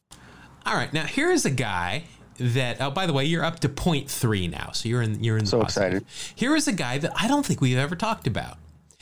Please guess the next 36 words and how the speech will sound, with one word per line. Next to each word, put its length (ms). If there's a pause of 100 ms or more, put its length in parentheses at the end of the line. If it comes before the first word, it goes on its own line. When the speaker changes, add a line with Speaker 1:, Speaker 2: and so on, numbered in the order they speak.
(260)
Speaker 1:
and 180
Speaker 2:
Okay. 200
Speaker 1:
this 200
was 180
the 60
guy. 460
This, 340 (160)
I 160
traded 640
for 140
a 60
baseball 420
card 460
of 140
this 180
guy, 300
the 140
very 420
first 300
trade 400
I 140
ever 320
made 480 (320)
when 180
trading 360
baseball 400
cards. 500 (960)
I 80
think 220
most 200
people 260
remember 360
him 200
with 160
the 60
Cubs. 680